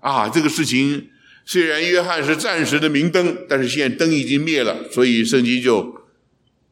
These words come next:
不再提起了。当然讲这个话，<coughs>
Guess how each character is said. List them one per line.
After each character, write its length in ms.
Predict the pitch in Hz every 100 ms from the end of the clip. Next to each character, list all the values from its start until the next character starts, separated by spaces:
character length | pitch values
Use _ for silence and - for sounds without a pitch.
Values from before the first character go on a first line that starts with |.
| _ _
不 140 | - 107
再 240 | 123 101
提 200 | 82 92
起 200 | 95 78
了。 180 | 62 - - _ _ - - -
当 160 | 254
然 180 | 202 208
讲 240 | 185 156
这 80 | 185
个 100 | 220
话， 360 | 180 190 -
<coughs> 80 | -